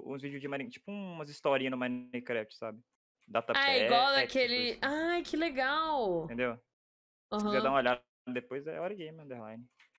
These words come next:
Speaker 2: Legal, vou, vou conferir sim. E como é que é esse, eu, eu vi bastante gente falando de coisas de data pack, mas eu
Speaker 1: Uhum.
Speaker 2: nunca consegui
Speaker 1: É legal.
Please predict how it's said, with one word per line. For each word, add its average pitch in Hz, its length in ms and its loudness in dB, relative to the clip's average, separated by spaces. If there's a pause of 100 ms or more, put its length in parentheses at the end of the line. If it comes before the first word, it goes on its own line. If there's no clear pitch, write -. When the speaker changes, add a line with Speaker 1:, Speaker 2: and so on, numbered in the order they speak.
(440)
Speaker 2:
Legal, 196 480 0
vou, 208 320 0
vou 214 200 -4
conferir 233 480 -2
sim. 220 340 -8 (460)
E 311 380 2
como 294 140 -2
é 330 80 2
que - 100 -2
é 415 40 2
esse, 370 200 -2
eu, 269 220 2 (180)
eu 392 60 0
vi 311 160 2 (100)
bastante 311 420 0
gente 339 220 -2
falando 285 320 2
de 240 80 -6
coisas 240 260 0
de 233 60 -2
data 226 240 2
pack, 214 640 0 (920)
mas 233 380 2
eu 247 160 4
Speaker 1:
Uhum. 247 60 -8
Speaker 2:
nunca 269 1300 2
consegui 226 960 0
Speaker 1:
É 185 80 6
legal. 123 580 4